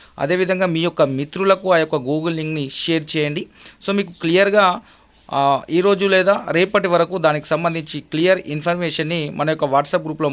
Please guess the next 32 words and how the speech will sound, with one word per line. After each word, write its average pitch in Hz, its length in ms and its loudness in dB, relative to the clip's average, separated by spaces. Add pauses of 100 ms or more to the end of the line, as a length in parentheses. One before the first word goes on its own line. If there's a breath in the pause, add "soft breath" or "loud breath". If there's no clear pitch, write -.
మళ్ళీ 156 180 0 (100)
షేర్ 156 200 -4 (100)
చేయడం 139 220 0
అనేది 123 240 -4
జరుగుతుంది. 131 340 -4 (120)
మీరు 185 260 0 (400)
డీటెయిల్స్గా 175 600 2 (460 loud breath)
ఆ 151 60 4
యొక్క 165 160 2
జిల్లాల 165 420 2
వారీగా 160 340 2
మీరు 151 360 -4 (120)
కట్ 151 160 0
ఆఫ్ 180 140 2
ఎంత 143 240 -2
ఉండొచ్చు 147 280 -2
అనేది 139 220 -4
మీరే 139 400 -2 (400 loud breath)
అంచనా 180 320 2 (120)
కూడా 143 260 4 (120)
వేసుకోవచ్చును. 113 760 -8 (480 loud breath)
రైట్, 208 200 2
తప్పకుండా 202 380 0
ఆ 196 120 4
యొక్క 180 160 0
లింక్ని 170 460 2
అయితే 160 220 -2
మీరు 151 240 -2 (100)
షేర్ 151 260 0
చేయండి. 98 300 -8
ఇక 170 120 -4
ఇక్కడ 196 400 2